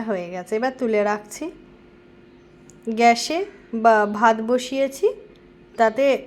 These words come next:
কয়েকটা গরম মশলা দিয়ে দিলাম জলেই, দিয়ে ভাতটা হয়ে গেছে। এরকম ঝরঝরে ভাত নামাবেন,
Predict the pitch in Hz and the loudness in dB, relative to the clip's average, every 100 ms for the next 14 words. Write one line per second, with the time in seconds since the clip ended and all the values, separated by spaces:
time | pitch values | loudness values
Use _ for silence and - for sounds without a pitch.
0 | - 233 220 220 - 262 254 220 - - | 0 2 2 0 0 4 4 4 -2 -20
1 | - - - - - - - - - 247 | -20 -20 -20 -20 -20 -20 -20 -20 -4 4
2 | 247 247 247 254 254 277 254 247 247 311 | 6 6 2 0 0 0 2 0 0 -2
3 | 285 233 202 170 175 - - 214 269 262 | 0 2 2 0 -10 -14 -12 -2 -2 -2
4 | - - 220 214 - 262 247 247 254 254 | -10 -8 -4 -4 -2 -4 -2 2 2 2
5 | 185 - 349 - - - - - - 247 | -2 -4 -6 -6 -20 -20 -20 -20 -2 0
6 | 254 302 262 240 220 247 262 254 208 190 | 2 0 2 2 2 -2 0 0 -2 -6
7 | 170 160 175 | -8 -10 -10